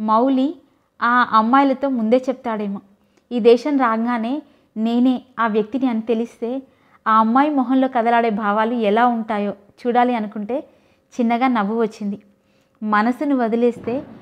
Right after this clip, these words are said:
పగ్గం లేని గుర్రంలా ఎన్ని మార్గాలలో అయినా పరిగెడుతుంది. ఇంకా అతనికి పెళ్ళి అయిందో లేదో, నేను అతని భార్యతో ఈ దేశం రావడం వరకు ఆలోచించేశాను.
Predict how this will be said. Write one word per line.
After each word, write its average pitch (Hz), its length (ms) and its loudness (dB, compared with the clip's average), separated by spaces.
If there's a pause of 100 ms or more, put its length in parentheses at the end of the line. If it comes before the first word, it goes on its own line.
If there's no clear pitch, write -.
(300)
పగ్గం 233 340 4
లేని 269 180 6
గుర్రంలా 226 580 -2 (320)
ఎన్ని 226 240 2
మార్గాలలో 240 600 0
అయినా 233 220 -2
పరిగెడుతుంది. 220 680 -6 (480)
ఇంకా 247 260 0
అతనికి 254 500 -2
పెళ్ళి 247 340 0
అయిందో 240 360 2
లేదో, 220 280 0 (520)
నేను 247 420 0 (380)
అతని 254 280 2
భార్యతో 247 640 2
ఈ 254 100 -2
దేశం 220 380 0
రావడం 226 400 -2
వరకు 214 260 -4
ఆలోచించేశాను. 214 760 -6